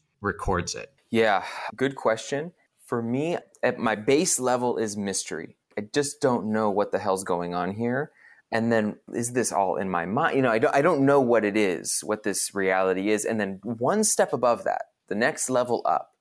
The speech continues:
Speaker 2: for me, in my experience, it's very clear that intelligence takes many forms. This reality is imbued with intelligence. And to think that this kind of meat bodies,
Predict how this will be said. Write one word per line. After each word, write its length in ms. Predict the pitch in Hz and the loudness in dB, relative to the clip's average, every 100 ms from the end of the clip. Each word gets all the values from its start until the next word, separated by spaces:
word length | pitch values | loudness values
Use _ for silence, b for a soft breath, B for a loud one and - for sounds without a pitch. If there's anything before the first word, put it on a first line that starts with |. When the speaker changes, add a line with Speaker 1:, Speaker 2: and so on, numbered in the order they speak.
| _ | _
Speaker 2:
for 160 | - 113 | -6 -4
me, 540 | 117 190 131 87 - - | 0 0 0 -4 -8 -4
in 100 | 110 | 0
my 180 | 110 | 0
experience, 580 | 139 143 - 127 110 101 | 0 -2 -2 0 0 -2
it's 140 | 104 101 | -4 0
very 220 | 113 101 | 2 2
clear 600 | - - 127 123 104 92 | -4 -6 0 2 2 2
that 160 | 92 92 | 0 0
intelligence 1120 | 92 - 117 113 113 101 85 82 - - - b b _ - | -4 -8 -6 -2 -2 -2 -6 -4 -6 -6 -8 b b _ -4
takes 260 | 127 113 | -2 0
many 200 | 110 95 | 0 0
forms. 600 | 92 80 - - - - - _ - | 0 -4 -4 -8 -12 -12 -16 _ -10
This 220 | 104 - | -8 -4
reality 420 | 107 110 113 104 | 0 2 2 0
is 120 | 98 98 | -2 -6
imbued 580 | 92 104 110 123 120 | -6 -4 0 2 2
with 220 | 98 92 85 | 0 -4 -4
intelligence. 840 | 82 - 85 82 76 - - - B B B _ | -10 -8 -8 -8 -10 -8 -8 -8 B B B _
And 380 | 113 104 101 95 | 0 2 0 -2
to 100 | - | -4
think 540 | 101 - - 147 104 - | -6 -4 0 2 0 -4
that 380 | 101 92 - - _ - | 0 0 -2 -10 _ -18
this 640 | 98 98 107 98 117 107 | -16 -12 -8 0 2 2
kind 320 | - - 127 113 | 0 0 2 2
of 160 | 90 | 0
meat 320 | 95 117 - | -2 -2 0
bodies, 540 | - 95 90 82 95 | 2 2 2 -4 -4